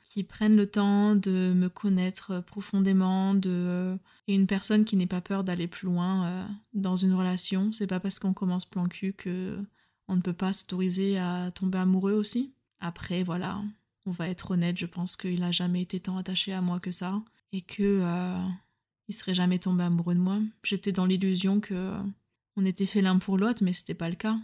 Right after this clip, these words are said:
Et je me voilais la face parce que c'était plus facile à accepter que l'option où en fait on est juste une personne avec qui on couche et il y aura rien d'autre.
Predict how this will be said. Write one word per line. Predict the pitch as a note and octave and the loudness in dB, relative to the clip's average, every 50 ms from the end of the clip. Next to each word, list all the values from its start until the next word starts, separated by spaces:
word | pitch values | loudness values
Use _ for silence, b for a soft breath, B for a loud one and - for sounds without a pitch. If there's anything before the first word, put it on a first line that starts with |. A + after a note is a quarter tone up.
| - _ | -8 _
Et | - A3 | 0 2
je | G#3 G#3 | 4 6
me | G#3+ G#3+ | 6 6
voilais | G#3+ G#3 G#3+ G#3 G#3 | 6 6 6 6 6
la | G3+ G3+ G#3+ | 4 2 2
face | A3 B3+ B3 A#3+ - | 2 0 -2 -2 -4
parce | - A3 - | -6 -8 -4
que | - G#3+ | -2 -4
c'était | G#3 G3+ - G#3 | -4 -2 -2 -4
plus | G3+ - - G#3 | -4 -4 -10 -6
facile | - G#3+ G3+ - - A3 G#3 | -4 -2 -2 0 0 2 2
à | G3 | 2
accepter | G3 F#3+ - - G3 F#3+ - - G#3 | 0 -2 -2 -4 -4 -4 -2 -4 -4
que | G#3 - - G3+ F#3+ F#3 F#3 F#3 F#3+ F#3+ G3 G3 B B B _ | -4 -2 -4 -4 -2 -2 -2 -2 0 -2 -2 -4 B B B _
l'option | G#3+ F#3+ G3 F#3+ - - - - G3+ G3 G3 G3 G3+ G3+ G3 G3 F#3 | -2 -2 -2 -2 -2 -4 -2 0 2 4 4 4 4 4 4 2 2
où | F#3 F3+ | 2 2
en | F#3 F#3 | 0 -2
fait | - - F#3+ F#3+ - | -4 -4 -6 -4 -2
on | G3 F#3 F#3 | -2 -2 -2
est | F3+ F3 | -2 -2
juste | - - G3+ - - - | -4 -4 -6 -6 -2 -2
une | F#3+ F#3 | -2 -2
personne | G3 F#3 - - G3 F#3+ | -2 -6 -4 -2 0 0
avec | F#3 F#3 G3 G3 | 0 0 -4 -6
qui | - - - | -8 -6 -6
on | F#3+ F#3 F#3 | -4 -4 -4
couche | - _ F#3+ F#3+ G3 G3 - G3 | -4 _ -4 -2 0 0 -2 -2
et | G3 G3 G3 G3 G3+ G3+ G3+ G3 _ _ _ | -4 -6 -6 -6 -6 -8 -8 -10 _ _ _
il | _ | _
y | G3+ | -4
aura | F#3+ F3+ F#3 | -4 -2 -2
rien | F#3 G3 F3 F3+ | 0 0 0 0
d'autre. | F3+ - - - - | -2 -6 -8 -12 -16